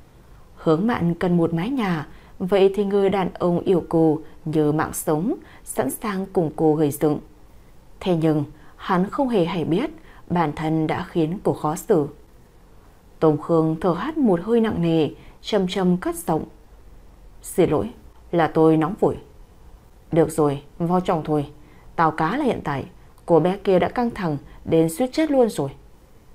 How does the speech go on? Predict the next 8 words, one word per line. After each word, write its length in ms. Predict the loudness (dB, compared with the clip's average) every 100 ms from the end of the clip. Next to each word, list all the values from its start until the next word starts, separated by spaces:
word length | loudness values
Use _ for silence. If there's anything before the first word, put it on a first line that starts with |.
| -20 -20 -20 -16 -2
"Thật 140 | 0
xin 220 | 2 0
lỗi, 200 | 0 -2 -8 -18 -20 -20 -12 0
đều 220 | 4 4
do 160 | 4 4
tôi 160 | 4
bất 220 | 4 0
cẩn, 160 | -2